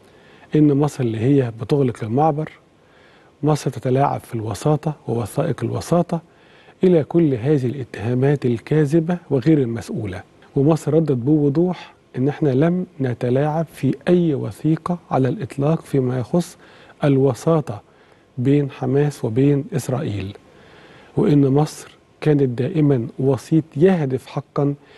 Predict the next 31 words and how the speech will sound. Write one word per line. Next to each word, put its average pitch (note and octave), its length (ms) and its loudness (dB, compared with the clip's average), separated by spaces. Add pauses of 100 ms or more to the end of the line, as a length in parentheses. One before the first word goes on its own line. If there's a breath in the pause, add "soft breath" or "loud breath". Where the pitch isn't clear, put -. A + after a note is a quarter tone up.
(300 loud breath)
إلى B2+ 160 0
وقف D#3 340 0
إطلاق D#3+ 420 -2
النار، D#3+ 340 0 (520 soft breath)
وإن C3+ 300 2
كان A#2+ 320 -4
في F3+ 360 2
نزاهة D#3+ 480 0
شديدة D3+ 540 2 (380 soft breath)
في - 140 -2
محاولة C#3+ 580 0 (140)
الوصول C#3 580 0 (160)
إلى D#3 220 4
تسوية، G#2 560 -6 (320 soft breath)
وإنه G3 340 4
الاتهامات C#3 800 0 (220)
اللي B2+ 120 -2
وجهتها A#2+ 400 -2
سي F3+ 240 0
إن B2 120 0
إن C#3 240 0
وغيرها E3+ 440 0 (400 soft breath)
اتهامات C#3 760 0
لا C#3 460 0
أساس C#3 360 -6
لها C3 280 0
لمصر، G#2+ 440 -4 (220)
وإن G3 280 6
برضو E3 360 0
الادعاء C#3 580 -2
الكاذب B2 600 -2